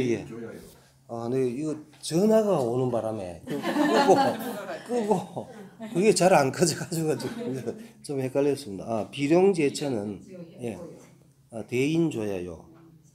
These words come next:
Speaker 1: 아, 요, 요도 했습니까? 요 할 줄, 할 줄이죠. 아, 대인조, 요 조가, 조가 뭡니까? 일, 요 조-, 쪽에 보면은, 본의에 보면 조는,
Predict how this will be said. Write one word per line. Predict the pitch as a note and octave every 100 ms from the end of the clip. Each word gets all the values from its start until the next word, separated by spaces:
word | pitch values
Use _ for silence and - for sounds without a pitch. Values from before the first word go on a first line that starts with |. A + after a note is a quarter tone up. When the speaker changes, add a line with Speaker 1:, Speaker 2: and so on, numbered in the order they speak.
| - - _
Speaker 1:
아, | G#2 F#2 F#2 F2+ E2+ - _ _ _ _ -
요, | C#3 C3
요도 | D#3+ E3
했습니까? | D3 D#3 C#3 A2+ G2 F2+ B2+
요 | C#3+ C3+ C#3+
할 | F3+
줄, | F3 A2 F#2 - -
할 | F3
줄이죠. | F3+ B2+ F#2+ F2+ D#2 F3+ F#3 F3+ E3+ - - E3+ - - -
아, | G#2+ G#2 G#2 G2+ F#2+ F2 E2+ - - _ _
대인조, | - C3 D3+ F3 G3+ G3 F#3 E3+ - A2+ G2+ F2+ - C#3
요 | C3 -
조가, | D3 G3+ G3+ F#2 F#2 F2+ - _ -
조가 | F#3 F#3 C3+
뭡니까? | G#2 G2+ G#2 F#2 E2 - _ _ _ _ _ C3
일, | D3+ F#3 F#3 D#3+
요 | D3+ D3+ -
조-, | F3
쪽에 | F3 F3+ E3
보면은, | C3 C3 A2+ A2+ G#2+
본의에 | - C3+ F3+ G3 C#3
보면 | B2 A#2
조는, | - F3 G#3 C#3+ A#2+ F#2+